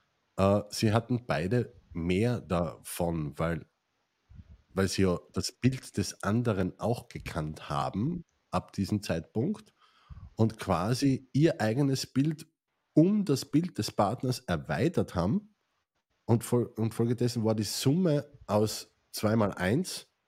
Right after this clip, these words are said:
mehr als zwei. Und das ist schon faszinierend, was da beim, beim Bilderabgleichen eben, äh, passieren kann.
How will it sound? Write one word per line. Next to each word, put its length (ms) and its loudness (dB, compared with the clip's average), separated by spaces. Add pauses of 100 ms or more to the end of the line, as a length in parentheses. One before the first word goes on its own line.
(400)
mehr 320 2
als 220 -4
zwei. 280 -10 (840)
Und 380 0 (1040)
das 280 2
ist 80 0
schon 120 2
faszinierend, 680 0
was 160 -4
da 120 -4
beim, 520 -2
beim 260 -2
Bilderabgleichen 1200 -4
eben, 520 -4 (160)
äh, 920 -4
passieren 480 -2
kann. 320 -2